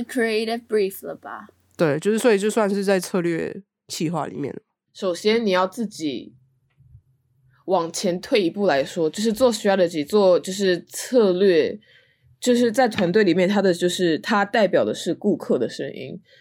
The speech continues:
Speaker 3: 所以你就是要做很多不同的就是调查来，来找到说这个品牌的强项是什么，然后同类的，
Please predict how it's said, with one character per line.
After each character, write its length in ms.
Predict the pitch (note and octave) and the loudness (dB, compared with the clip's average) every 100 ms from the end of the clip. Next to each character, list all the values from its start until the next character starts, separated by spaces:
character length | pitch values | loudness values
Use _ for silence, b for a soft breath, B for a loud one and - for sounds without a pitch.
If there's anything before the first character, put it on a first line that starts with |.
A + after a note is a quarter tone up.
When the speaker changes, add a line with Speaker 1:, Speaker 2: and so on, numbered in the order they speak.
| b - | b -6
Speaker 3:
所 180 | G3 | 0
以 240 | F3+ F3 D#3 | 4 4 2
你 100 | E3+ | -2
就 140 | E3 F#3+ | -2 -2
是 400 | G3+ F#3 F3 E3+ | 0 2 2 2
要 200 | G#3 F#3 | 2 2
做 300 | - G#3 F#3 | 2 4 4
很 220 | F#3+ D#3+ | 0 -2
多 180 | F3+ F#3 | 0 0
不 140 | G3 | 0
同 240 | G3 D#3 D#3 | -4 -2 0
的 140 | D3 | 0
就 120 | - | -2
是 180 | F3 E3+ | -10 -4
调 280 | F#3 G3 C#3+ | 0 2 2
查 300 | - C#3+ C3+ | -2 -6 -4
来， 180 | C#3 C#3+ - _ | -4 -4 -10 _
来 420 | E3 D3+ D#3 E3 - b b b _ _ | -2 2 2 2 -2 b b b _ _
找 240 | - D3+ | -2 0
到 220 | F3 F#3+ F3+ | 2 0 2
说 260 | F#3 F3 | 4 4
这 100 | F3 | 2
个 80 | F#3 | 0
品 280 | F3+ F3+ C#3+ | -2 -6 -8
牌 260 | - C3+ D3+ | -4 -2 0
的 120 | F3 | -2
强 280 | - D3 D#3 | -4 -6 -2
项 220 | G3 F3 | -2 -2
是 120 | F#3+ | -4
什 140 | F3 D#3+ | -4 -6
么， 240 | C2+ - b b b b | -8 -12 b b b b
然 120 | D#3+ | 0
后 160 | G3 | 0
同 260 | F3 F#3 E3+ | 0 -2 0
类 120 | G#3+ | 2
的， 160 | G3 | 0